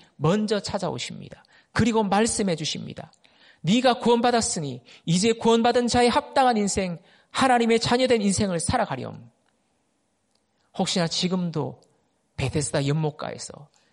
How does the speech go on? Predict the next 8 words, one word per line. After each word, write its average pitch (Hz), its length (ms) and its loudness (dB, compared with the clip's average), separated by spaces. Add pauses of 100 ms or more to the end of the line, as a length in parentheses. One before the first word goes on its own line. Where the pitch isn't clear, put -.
(240)
잘못된 175 580 0
믿음으로 175 540 -2
거짓 208 420 -2
희망에 190 360 -2
사로잡혀 170 520 -4
앉아있는 143 420 -8 (420)
분이 135 180 -10
계십니까? - 680 -16